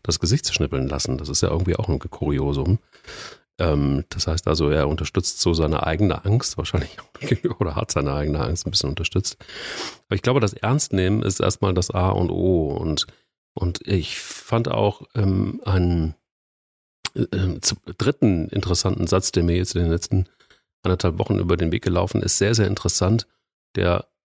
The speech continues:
meiner angehenden Hypochondrie sehr geholfen hat, damit sie nicht ausgebrochen ist. Nehm-, also nicht gänzlich zumindest. <laughs>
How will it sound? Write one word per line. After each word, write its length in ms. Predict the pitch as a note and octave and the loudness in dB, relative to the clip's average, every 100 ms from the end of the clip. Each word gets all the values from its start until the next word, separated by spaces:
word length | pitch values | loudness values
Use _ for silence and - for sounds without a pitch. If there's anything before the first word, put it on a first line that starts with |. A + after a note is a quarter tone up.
| _ A2+ | _ -6
meiner 480 | G#2 F#2 F2+ F#2 | -2 2 2 0
angehenden 800 | - B2 A2+ F#2+ G#2 G2 E2+ E2+ | 2 2 2 2 2 2 2 0
Hypochondrie 640 | A2 A2 F#2+ - F2+ - G2 | 0 0 0 2 0 0 0
sehr 220 | F#2+ G#2+ | 2 2
geholfen 420 | E2+ F#2 B2 D#2+ | 4 2 2 2
hat, 100 | D#2 | 2
damit 160 | D#2+ - | 2 0
sie 100 | D#2+ | 0
nicht 140 | D#2+ | 0
ausgebrochen 540 | B2 - - C#2+ D2+ - | 0 0 0 0 0 0
ist. 200 | - - _ _ _ _ _ - | 0 -2 _ _ _ _ _ -4
Nehm-, 280 | F2+ F2+ - | 0 0 0
also 140 | E2+ | 0
nicht 160 | D#2+ - | 0 0
gänzlich 400 | F2 A#2 C#2 - | 0 0 -2 -2
zumindest. 520 | - C#2+ - - | -4 -4 -4 -6
<laughs> 60 | - | -8